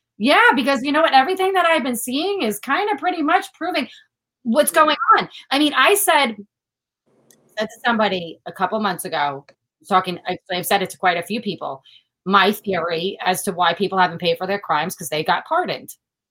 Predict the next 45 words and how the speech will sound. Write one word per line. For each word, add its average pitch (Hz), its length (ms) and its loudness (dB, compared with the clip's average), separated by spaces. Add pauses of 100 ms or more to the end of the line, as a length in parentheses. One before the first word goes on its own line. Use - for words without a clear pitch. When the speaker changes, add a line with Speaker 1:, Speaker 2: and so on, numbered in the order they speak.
Speaker 1:
with 151 140 -14
the 190 220 -2 (600)
former 175 380 -8
administration. 302 840 -10 (320)
Well, 240 380 4
Speaker 2:
Yeah. - 180 -12
Speaker 1:
everybody 427 340 2
told 381 180 6
me 349 120 4
I 285 80 4
was 240 120 -2
crazy 233 580 2
and 208 100 -4
said 220 180 -4
you 226 80 0
had 233 140 2
to 208 60 -14
be 220 100 -8
convicted 285 460 -6
to 208 60 -8
be 190 120 -2
pardoned. 170 440 -4 (120)
And 196 240 0
I 240 160 2
did 220 160 -4
my 196 100 -2
research, 185 380 -4
and 208 140 -2
you 233 120 -6
do 277 100 -8
not. 330 360 2 (360)
You 220 200 -6
can 285 140 -4
be 311 80 0
Speaker 2:
Yeah. - 100 -8
Speaker 1:
pardoned - 360 -4
on 247 100 0
many 202 220 -2
different 226 360 -2
things. 202 420 2 (400)
Now, 226 840 6
all 294 300 6
of 370 60 6
a 370 40 4
sudden, 247 540 2